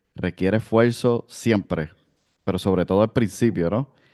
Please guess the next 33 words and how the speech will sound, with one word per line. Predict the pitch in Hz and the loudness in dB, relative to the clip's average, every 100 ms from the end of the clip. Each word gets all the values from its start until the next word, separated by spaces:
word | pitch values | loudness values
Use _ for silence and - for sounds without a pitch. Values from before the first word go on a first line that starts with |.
| _ _ - | _ _ -8
Y | 104 107 | -2 0
esperar | 101 - - 95 92 104 123 - | 0 -2 -2 0 2 0 -2 -4
que | 120 | -2
haya | 113 117 113 | 0 0 -2
un | 117 | -4
impacto | 98 - 113 110 - | -8 -2 -2 -2 -2
en | 104 | -2
el | 98 | -2
largo | 95 98 107 | -2 -2 -2
plazo, | 117 123 92 | -2 -2 -4
pues | 85 | -4
muchas | 82 95 87 | -4 -4 -2
veces | 95 101 - | -4 -6 -6
se, | 95 85 - _ _ | -4 -4 -6 _ _
se | - | -6
desanima | 82 80 76 71 90 90 | -6 -4 -6 -6 -4 -2
uno, | 85 98 92 | -2 -4 -6
se | - | -6
desespera. | 82 78 73 - 85 87 78 _ _ _ _ _ _ _ | -6 -6 -10 -6 -4 -2 -4 _ _ _ _ _ _ _
Y | - | -6
yo | 85 | -4
soy | 82 101 | -2 -4
testigo | 98 98 - 101 101 | -4 -4 0 2 2
de | 147 | 0
eso, | 92 | -2
¿no? | 107 117 | -4 -2
Te, | 90 78 | -4 -4
te | - 87 | -4 -4
llegué | 85 82 | -2 -2
a | 85 | -2
conocer | 98 98 - 101 | -4 -4 -4 -6
por | - 98 | -2 -2
el, | 92 85 | -2 -4